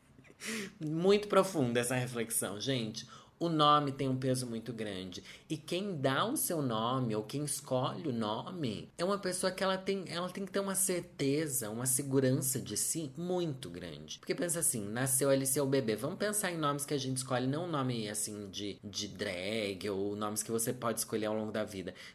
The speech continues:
mas o nome que você vai escolher pra outra pessoa. Já pararam pra pensar o quanto isso dá medo? Isso pra mim dá muito medo. Como é que você, pai e mãe aí que me ouve, porque tem bastante gente aqui que já tem filho, né?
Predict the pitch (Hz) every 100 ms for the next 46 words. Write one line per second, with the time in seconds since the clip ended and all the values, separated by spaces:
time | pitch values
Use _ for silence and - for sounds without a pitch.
0 | - 147 147 160 160 165 - 156 156 170
1 | 160 175 170 135 123 160 - - 95 -
2 | - - 90 90 92 - 139 151 170 277
3 | 320 143 135 135 135 151 170 131 120 107
4 | 107 135 120 - 170 160 139 135 110 95
5 | 98 90 80 80 - 180 - 185 190 -
6 | 120 - 139 143 135 120 113 101 101 101
7 | - 110 110 95 95 - 131 135 160 156
8 | 175 180 151 156 147 131 - - 135 139
9 | 143 143 - 101 85 98 123 151